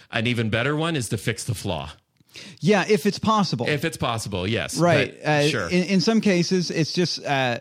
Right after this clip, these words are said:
Speaker 2: some people may want something, and it's just not technologically possible to give it to them.
Speaker 1: Yeah, that's true.
Speaker 2: Well, you say, "Well, it can't do this," but, well, n-, no product can.
Speaker 1: Mm-hmm.
Speaker 2: You know, that, that, uh, not yet. Technology's not there.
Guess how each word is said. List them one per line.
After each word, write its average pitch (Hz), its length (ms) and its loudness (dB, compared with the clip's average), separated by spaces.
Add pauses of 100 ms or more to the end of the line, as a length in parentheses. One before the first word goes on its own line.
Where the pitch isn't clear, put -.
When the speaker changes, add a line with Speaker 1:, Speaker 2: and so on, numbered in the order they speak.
Speaker 2:
some 190 280 0
people 196 280 0
may 170 240 2
want 135 600 2
something, 202 640 -2
and 143 160 0
it's 139 100 -4
just 170 200 -2
not 160 260 0
technologically 147 840 0
possible 147 600 -2
to 131 120 -2
give 127 200 -2
it 147 100 -4
to 180 120 0
them. 196 300 0
Speaker 1:
Yeah, 87 220 -6
that's 107 180 -4
true. 117 340 -4
Speaker 2:
Well, 196 160 2
you 196 140 0
say, 190 200 2
"Well, 196 200 4
it 151 120 0
can't 190 320 0
do 165 140 2
this," 196 260 2
but, 165 240 0 (140)
well, 165 220 0
n-, 165 200 0 (200)
no 175 240 0
product 131 380 2
can. - 380 -4
Speaker 1:
Mm-hmm. 90 300 -8
Speaker 2:
You 139 100 0
know, 143 120 2
that, 147 260 0
that, 165 140 0
uh, 147 280 2
not 160 260 2
yet. 165 340 2
Technology's 156 580 -2
not 143 180 0
there. 123 260 0